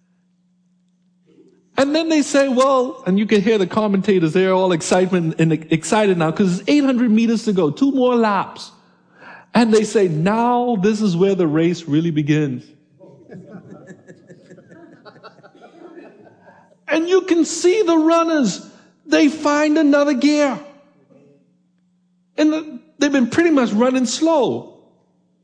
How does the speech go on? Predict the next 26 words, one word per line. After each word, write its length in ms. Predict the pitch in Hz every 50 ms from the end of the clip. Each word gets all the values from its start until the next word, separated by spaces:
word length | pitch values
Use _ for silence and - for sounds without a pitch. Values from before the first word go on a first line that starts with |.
| _ _ _ _ _ _ _ _ _
for 140 | _ - 269
a 40 | 269
bazillion 540 | 202 247 240 190 214 254 262 254 262 254 240
laps. 340 | 247 262 254 233 220 -
And 120 | - 240 233
then 120 | 254 247
the 80 | 240 240
last 540 | 233 247 262 285 302 349 359 349 - - -
two, 380 | 339 330 294 247 233 240 - - - - _ _ _ _ _ _ _ _ _ _ _ _ _ _ _
they 140 | - 302 285
kick 220 | 294 - 294 -
it 80 | 302 294
up. 180 | 294 277 - - - - - _ _ _ _ _ _ _ _ _ _ _ _ _ _ _ _ _ _ _ _ _ - _ _ _ _ _ _ _ _ -
I'm 260 | 269 277 330 311 277
breathless 520 | 240 269 285 294 370 - - 240 214 196 208
watching 380 | 226 247 254 277 277 - 311
them. 220 | 311 240 160 131 - - - - - - _ _ _ _ - 170 _ _ _ _ _ _ _ _ _ _ _ _ _ _ _ _ _ _ _ _ _ _ _ _ _ _ _ _ _ _ _ _ _ _ _ _ _ _ _ _ _ _ _
Why 240 | _ 226 240 277 285
do 180 | 294 320 339 330
they 140 | 320 311 294
run 260 | 269 269 277 277 269
hard? 560 | 247 - 254 240 233 214 185 139 120 113 - - - _ _ _ _ _ _ _ _ _ _ _ _
Why 200 | - 214 220 254
do 120 | 269 294 311
they 160 | 294 302 285
run 320 | 262 247 254 254 254 247